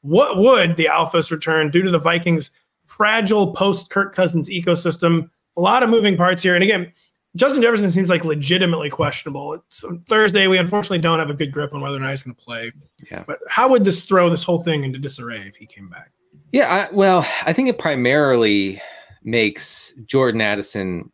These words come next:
Speaker 2: way shakier as a fantasy option. Um, with, with Jefferson out, you know, it's been Hawkinson seeing, like, thirty plus percent of the targets, and then Addison around, around twenty percent. Um, seeing a lot of kind of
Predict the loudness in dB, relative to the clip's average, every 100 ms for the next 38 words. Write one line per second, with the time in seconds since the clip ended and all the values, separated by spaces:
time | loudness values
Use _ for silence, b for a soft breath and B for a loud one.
0 | _ 0 2 2 0 -2 -2 -2 -4 -2
1 | -4 -8 -10 -8 -6 -4 -2 0 0 -4
2 | -6 -8 -12 b b b b -4 0 0
3 | -2 0 2 0 -2 0 0 2 0 0
4 | -2 -2 -2 -2 -2 -2 -6 _ _ _
5 | _ _ -4 -2 -2 -2 -2 -2 0 -2
6 | -2 -4 -2 -4 -2 0 0 0 0 0
7 | -4 -2 0 2 0 -2 -2 -2 -10 -4
8 | -2 0 -2 0 0 0 -2 -4 -6 -2
9 | 0 0 0 -4 -4 -4 -4 -4 0 0
10 | 0 -2 0 0 0 -2 -4 -4 -2 -4
11 | -4 0 0 -2 -10 _ _ _ _ _
12 | -2 0 2 0 -4 -6 0 2 4 2
13 | 0 -2 -2 -4